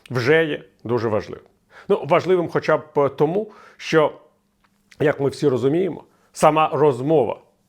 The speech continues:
Трампа із президентом України свідчить про те, що він усвідомлює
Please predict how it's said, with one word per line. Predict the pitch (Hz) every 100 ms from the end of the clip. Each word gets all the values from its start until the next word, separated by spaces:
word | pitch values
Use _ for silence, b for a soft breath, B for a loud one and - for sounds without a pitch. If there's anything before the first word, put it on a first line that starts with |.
| _ _ _ -
Трампа | 156 135 110
із | -
президентом | - 131 117 123 123
України | 120 175 202 170
свідчить | - 131 175 - 170 165 - 151
про | 151
те, | 175 160
що | 160
він | 151 170
усвідомлює | 175 - 151 156 165 151 110 92